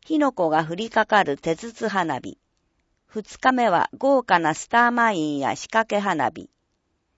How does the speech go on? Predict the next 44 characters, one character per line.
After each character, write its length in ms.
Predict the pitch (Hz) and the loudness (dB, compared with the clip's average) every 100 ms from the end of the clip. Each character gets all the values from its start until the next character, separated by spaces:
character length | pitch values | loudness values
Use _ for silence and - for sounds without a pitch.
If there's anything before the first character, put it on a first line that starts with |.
| _ | _
最 340 | - 269 285 | -4 0 0
終 300 | - 269 254 | -2 -4 -4
日 200 | 165 147 | -2 0
は 160 | 143 - | 2 2
頼 300 | - 190 247 | -2 -4 -2
朝 280 | 262 254 240 | -2 -2 -2
行 260 | 226 233 196 | -4 -2 0
列 260 | 170 - | -2 -2
な 180 | 151 147 | -2 -2
ど 140 | 135 | -2
が 240 | 110 107 123 | 0 -2 -2
行 140 | - | -6
わ 340 | 180 165 151 143 | -4 0 0 0
れ 120 | 135 | -2
ま 140 | 127 | -6
し 160 | 131 - | -10 -10
た。 160 | - - _ _ _ _ _ _ _ _ _ _ _ | -10 -10 _ _ _ _ _ _ _ _ _ _ _
会 300 | 262 277 269 | 2 4 2
場 240 | 254 254 | -2 -2
周 260 | 240 240 240 | -2 -6 -6
辺 300 | 226 220 208 | -4 -6 -4
か 160 | 202 180 | 0 2
ら 140 | 143 | 2
は 200 | 127 - _ _ _ _ | 0 -2 _ _ _ _
大 240 | - 277 269 | 0 2 2
き 160 | 214 | -2
な 120 | 170 | -2
花 320 | 160 220 214 180 | -2 -2 0 0
火 140 | 147 | 0
が 180 | 139 - | 0 0
上 100 | 156 | -2
が 120 | 185 | -2
る 160 | 196 190 | -2 -2
た 160 | 180 170 | -2 -2
び 160 | 160 | -2
に 220 | 127 - _ _ _ | -6 -10 _ _ _
拍 300 | - 262 - | -6 -6 -4
手 160 | - - | -12 -6
と 140 | 156 | -4
歓 280 | 165 196 214 | -2 -4 -6
声 280 | - 196 185 | -6 -6 -2
が 220 | 170 156 | -2 -2
沸 100 | |
き 40 | 151 | -6